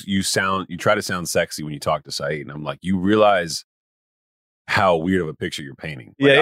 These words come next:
Speaker 1: I,
Speaker 2: yeah.
Speaker 1: I'm not in the studio till, like, two o'clock in the morning with Saeed drinking alcohol,
Speaker 2: <laughs>
Speaker 1: like, speaking sexy to him. She's
Speaker 2: Right.
Speaker 1: like, "Well, that's the way it sounds to me." And I said, "Well,
Speaker 2: Yeah.
Speaker 1: then what do you," she's like, "That's the way you talk to me." I
Speaker 2: Not
Speaker 1: said,
Speaker 2: adhering.
Speaker 1: "Have you ever considered that I'm sexy all the time?"
Speaker 2: <laughs> Yeah.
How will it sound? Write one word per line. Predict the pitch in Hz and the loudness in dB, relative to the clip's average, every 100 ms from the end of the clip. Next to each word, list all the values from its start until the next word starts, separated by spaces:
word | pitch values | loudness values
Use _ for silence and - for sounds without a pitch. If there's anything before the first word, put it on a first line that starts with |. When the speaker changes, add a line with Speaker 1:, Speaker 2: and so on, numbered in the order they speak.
| - | 2
Speaker 1:
I, | |
Speaker 2:
yeah. | 95 | 0
Speaker 1:
I'm | 95 | 2
not | 101 | 0
in | 107 | -2
the | 98 | -6
studio | - 107 90 82 76 | -2 -2 0 0 -2
till, | 85 | -6
like, | 73 | -6
two | - | -4
o'clock | 90 95 80 | -2 -2 -2
in | |
the | 82 | -6
morning | 87 80 | -6 -6
with | 78 | -8
Saeed | - 82 82 | -4 -2 -2
drinking | 80 85 82 | -4 -8 -6
alcohol, | 82 80 76 73 69 - _ - | -8 -8 -6 -6 -6 -12 _ -2
Speaker 2:
<laughs> | - 202 | 2 2
Speaker 1:
like, | - - - - - 147 _ _ _ - | 2 -2 -2 -6 -4 -8 _ _ _ -12
speaking | - 110 95 | -2 -2 0
sexy | - 92 - 76 | 0 0 0 -12
to | 65 | -14
him. | - - | -18 -2
She's | 127 | 4
Speaker 2:
Right. | 120 | 4
Speaker 1:
like, | 82 | 4
"Well, | |
that's | 90 92 | -2 -4
the | |
way | 90 | -6
it | 73 | -6
sounds | 82 78 | -10 -12
to | 80 | -14
me." | 80 | -14
And | 71 | -14
I | 76 | -12
said, | 82 | -10
"Well, | 78 123 | -2 0
Speaker 2:
Yeah. | |
Speaker 1:
then | 107 78 _ _ _ _ _ | 0 -4 _ _ _ _ _
what | 98 | 2
do | 113 | 4
you," | 90 - | 2 -2
she's | - 101 | -4 -2
like, | 87 | 0
"That's | 95 | -2
the | - | -2
way | 90 | -6
you | 78 | -4
talk | 85 - | -6 -6
to | |
me." | 90 | -2
I | 117 | 4
Speaker 2:
Not | 127 | 4
Speaker 1:
said, | 101 123 | 4 2
Speaker 2:
adhering. | 123 123 120 | 0 0 0
Speaker 1:
"Have | 113 | 0
you | 123 | 0
ever | 135 165 | 0 -2
considered | 123 127 117 | -2 -4 0
that | 98 | 0
I'm | 95 | 0
sexy | - 101 92 | 0 -2 -4
all | - | -8
the | 80 | -8
time?" | - 104 135 | -6 -6 -4
Speaker 2:
<laughs> | - | 0
Yeah. | 135 | 0